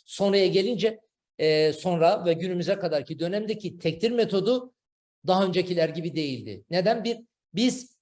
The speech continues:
her şeyden önce İmam Hatip talebesi değildik. Kur'an kursu talebesi değildik.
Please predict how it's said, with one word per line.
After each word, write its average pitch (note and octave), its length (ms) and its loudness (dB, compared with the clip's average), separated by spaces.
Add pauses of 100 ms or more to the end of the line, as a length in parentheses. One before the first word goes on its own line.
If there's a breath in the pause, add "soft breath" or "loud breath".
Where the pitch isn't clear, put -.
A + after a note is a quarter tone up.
(120)
her B3+ 180 2
şeyden F#3 320 0
önce F3 440 0 (680)
İmam G3 180 4
Hatip G3 180 -4
talebesi F3 400 0
değildik. A#2 500 -8 (500)
Kur'an G3+ 260 2
kursu F3+ 280 -6
talebesi D#3+ 500 0
değildik. C3+ 520 -6